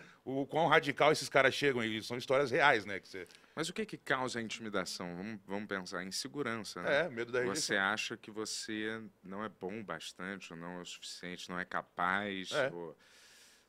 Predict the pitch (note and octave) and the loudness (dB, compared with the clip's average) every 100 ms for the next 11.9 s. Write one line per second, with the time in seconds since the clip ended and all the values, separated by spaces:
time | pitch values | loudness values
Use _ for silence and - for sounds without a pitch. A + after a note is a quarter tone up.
0 | - F2+ F#2 F#2 - G2+ G2 F2+ - F#2 | -12 -8 -8 -10 -8 -8 -6 -12 -12 -10
1 | - G2 F2 D#2+ F2+ G2 F#2 F2 - G2+ | -10 -10 -14 -6 -2 -2 -2 -10 -10 -8
2 | G#2 - G2 F#2+ G2 - G#2 F#2 F2+ - | -8 -4 -2 -2 -4 -4 -4 -4 -12 -18
3 | _ F2+ F#2 G2 G#2+ C3 D3 B2 A#2 B2+ | _ -6 -4 2 2 2 0 2 2 2
4 | G#2+ G2 G2 F2+ E2+ D#2+ D#2+ - F2+ F2 | 0 -2 -8 -10 -12 -14 -14 -8 -8 -8
5 | F#2 F2 - - F2+ G2 G#2+ - - - | -12 -12 -12 -8 -6 -6 -8 -16 -20 -20
6 | _ E2+ E2 - - F#2 F2+ F2+ F2+ F2+ | _ -6 -6 -6 -4 0 0 -2 -6 -6
7 | F#2 F#2+ F#2+ F2+ F2+ _ _ _ _ _ | -6 -6 -6 -8 -12 _ _ _ _ _
8 | E2+ E2+ F2 F#2 - G2 F#2 G#2 - - | -10 -6 -4 -4 -6 -6 -4 -4 -4 -6
9 | A2+ F2+ - A#2+ - C3+ C3 G#2+ - A#2+ | -8 -10 -8 -6 -4 -4 -6 -8 -4 -4
10 | C#3+ G2+ G#2+ D3 - F2 E2+ D#2+ D#2+ G2 | -2 -6 -8 -8 -10 -8 -8 -8 -8 -6
11 | B2 F#2+ - - - - C3+ D#3 | -6 -8 -14 -20 -10 -4 -2 -2